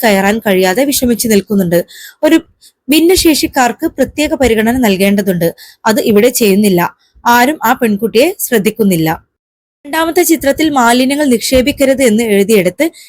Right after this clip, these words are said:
രണ്ടുപേർ ബൈക്കിൽ വന്ന് മാലിന്യങ്ങൾ തള്ളുന്നതാണ് കാണുന്നത്. ഇത് കുറ്റകരമാണ്. പൊതുവഴിയിൽ മാലിന്യം നിക്ഷേപിക്കാൻ പാടുള്ളതല്ല. സമൂഹത്തോടുള്ള ഉത്തരവാദിത്തങ്ങളിൽ ഒന്നാണിത്. ഈ രണ്ടുപേർ ഈ നിയമം ലംഘിക്കുകയാണ് ചെയ്യുന്നത്.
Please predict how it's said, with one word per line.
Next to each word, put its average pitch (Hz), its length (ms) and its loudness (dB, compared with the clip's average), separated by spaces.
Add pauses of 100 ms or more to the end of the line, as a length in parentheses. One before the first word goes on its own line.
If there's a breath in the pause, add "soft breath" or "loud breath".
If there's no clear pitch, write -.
(120)
രണ്ടുപേർ 254 460 2
ബൈക്കിൽ 214 420 0
വന്ന് 214 200 0
മാലിന്യങ്ങൾ 208 680 0
തള്ളുന്നതാണ് 214 680 0
കാണുന്നത്. 180 500 0 (360 soft breath)
ഇത് 233 220 2
കുറ്റകരമാണ്. 226 760 0
പൊതുവഴിയിൽ 220 560 2
മാലിന്യം 208 500 0
നിക്ഷേപിക്കാൻ 233 640 -2
പാടുള്ളതല്ല. 185 760 0 (380 loud breath)
സമൂഹത്തോടുള്ള 285 800 2
ഉത്തരവാദിത്തങ്ങളിൽ 226 880 0
ഒന്നാണിത്. 190 580 -2 (320 loud breath)
ഈ 240 100 0
രണ്ടുപേർ 233 580 2
ഈ 202 160 2
നിയമം 208 540 0
ലംഘിക്കുകയാണ് 202 680 0
ചെയ്യുന്നത്. 175 500 0